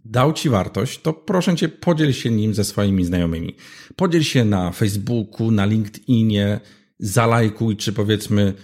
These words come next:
daj jakiś komentarz na iTunesie, po to, aby ten podcast dotarł do jak największej liczby osób. Po to, żeby ta wiedza na temat instalacji, szeroko pojętych instalacji elektrycznych trafiła po prostu do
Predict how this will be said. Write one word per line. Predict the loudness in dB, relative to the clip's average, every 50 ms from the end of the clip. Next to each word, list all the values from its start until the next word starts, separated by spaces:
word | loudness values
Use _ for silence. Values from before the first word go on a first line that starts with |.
| -20 -14
daj | -8 -2 0 2 2
jakiś | 2 0 -2 -6 -8 -6
komentarz | -2 0 0 2 2 0 0 0 -2 -2 -2 -4
na | -4 -2 -2
iTunesie, | -2 0 0 0 0 0 0 0 -2 -2 -2 -4 -10 -20 _ _ _ _
po | 2 2 2 2
to, | 2 0 0 0 0 -2 -2
aby | -2 -2 0 0 -2 -2 -2 -6 -6 -2
ten | 0 2 2 2 2
podcast | 2 0 -2 -2 -2 -4 -4 -4 -4 -4 -2
dotarł | 0 0 0 2 0 0 0 0
do | 0 0 0 0 0
jak | 0 0 0 0 0
największej | 0 0 2 2 0 0 -2 -4 -4
liczby | -4 -4 -2 -2 -2
osób. | -2 -4 -8 -10 -12 -12 _
Po | -6 -4 -2
to, | 0 2
żeby | 2 2 2 0
ta | 0 0 -2 -2
wiedza | 0 2 2 2 2 2 0 -4 -4 -4 -8 -12 -20 -20 _ _ _ -2
na | 0 0 2
temat | 2 2 2 4 2 0 -2 -4 -6 -2 0
instalacji, | 2 2 2 2 2 2 4 2 2 0 -4 -6 -4
szeroko | 0 2 2 4 2 2 0 0 -2
pojętych | 0 0 0 0 0 0
instalacji | -2 -2 0 0 0 0 0 0 -2 -2
elektrycznych | -2 -2 -4 -6 -4 -2 -2 -2 -2
trafiła | 0 0 0 0 0 0 0
po | 0 0
prostu | -2 -2 -2 -2 -2 -4 -2
do | 0 2 2 2